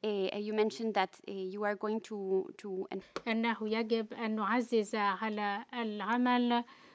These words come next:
Speaker 2: وربما يجب أن نزود بالمزيد من المعلومات. وأعتقد أنه في الماضي لقد كانت هناك،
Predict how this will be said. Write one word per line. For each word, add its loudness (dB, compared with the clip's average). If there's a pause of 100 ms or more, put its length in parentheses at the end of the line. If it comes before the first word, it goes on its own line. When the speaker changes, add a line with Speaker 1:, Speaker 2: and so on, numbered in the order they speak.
(220)
Speaker 2:
وربما 4
يجب 2
أن -2
نزود 0
بالمزيد -2
من -2
المعلومات. -2
وأعتقد -2
أنه -4
في -2
الماضي 2
لقد -6
كانت -2
هناك، -2